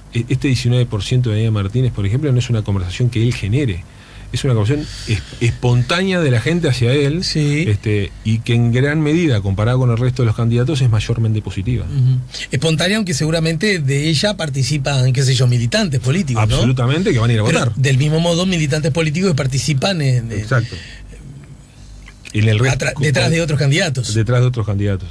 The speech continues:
Speaker 1: exactamente. Eh, y hay otro dato que me llama bastante la atención, porque hablamos de, por ejemplo, en el ca-, en el caso de la calle Pou, lo pongamos, vamos a ponerlo como ejemplo.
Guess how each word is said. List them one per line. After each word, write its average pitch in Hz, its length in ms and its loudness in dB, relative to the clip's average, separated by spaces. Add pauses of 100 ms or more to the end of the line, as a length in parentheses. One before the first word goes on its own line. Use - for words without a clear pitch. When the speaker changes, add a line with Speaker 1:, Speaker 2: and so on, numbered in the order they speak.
(120)
Speaker 1:
exactamente. 95 680 -2 (400)
Eh, 98 480 -2 (200)
y 127 140 2
hay 170 120 2
otro 165 220 0
dato 151 300 0
que 113 60 0
me 113 100 2
llama 123 360 0
bastante 127 420 -2
la 117 60 0
atención, 131 600 -2 (500)
porque 123 220 2
hablamos 147 380 2
de, 127 240 2
por 92 120 -6
ejemplo, 107 280 -2
en 95 60 -2
el 92 60 -4
ca-, 131 160 -2
en 113 140 -2
el 101 80 0
caso 143 240 -2
de 139 60 2
la 131 100 0
calle 127 240 0
Pou, 139 380 -2
lo 95 120 -6
pongamos, 110 400 -2
vamos 117 200 0
a - 20 2
ponerlo 110 280 -2
como 98 120 -4
ejemplo. 85 340 -10